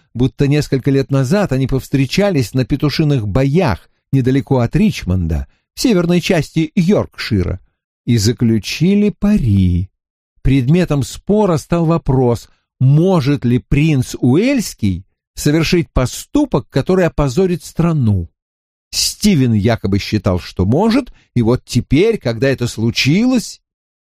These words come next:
принц бросил жену. Управляющий из Йоркшира приехал в Лондон почтовой каретой и привез двадцать семь шиллингов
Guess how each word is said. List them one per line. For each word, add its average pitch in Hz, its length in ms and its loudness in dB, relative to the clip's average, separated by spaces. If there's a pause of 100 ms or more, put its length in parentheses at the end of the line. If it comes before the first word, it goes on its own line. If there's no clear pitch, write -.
(160)
принц 196 420 0
бросил 165 440 -2
жену. 196 360 -4 (540)
Управляющий 160 1200 0
из 127 240 0
Йоркшира 170 1120 0 (240)
приехал 123 540 2
в 101 100 -2
Лондон 120 640 2
почтовой 101 520 0
каретой 185 580 0
и 135 60 0
привез 117 560 0 (240)
двадцать 131 880 -2
семь 143 460 -2
шиллингов 113 800 0